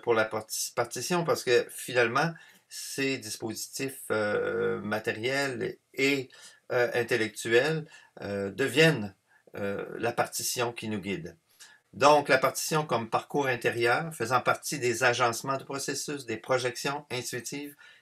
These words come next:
des liens technologiques avec les dispositifs, euh, techniques. Donc, euh, voici, à partir de la pratique, un, un dispositif, euh,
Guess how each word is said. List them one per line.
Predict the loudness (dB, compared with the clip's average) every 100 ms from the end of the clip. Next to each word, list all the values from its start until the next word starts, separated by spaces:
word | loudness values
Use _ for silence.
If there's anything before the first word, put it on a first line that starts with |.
| -16
des | -4 -2
liens | -2
technologiques | -2 -6 -4 -2 -2 -4 -8 -4
avec | -2 0 -2
les | -4 -8
dispositifs, | -8 -10 -8 -10 -8 -10 -8 -8
euh, | -8
techniques. | -10 -14 -18 _ -20 -20 -20 _ _ _ -20 -16 -18 -18 -20 _ _ _ _ _ _
Donc, | 6 6 6 4
euh, | 8 10 10 8 8 8 8 6
voici, | 4 4 4 4 -2 2 4
à | 4 2
partir | 0 -4 -4 -2
de | 0
la |
pratique, | 0 -4 -6 -8 -6 -2 0
un, | 0 0 -4 -10 _ _ _ -2
un | 0 0
dispositif, | -2 -2 -4 -2 0 -2 -2 0
euh, | 0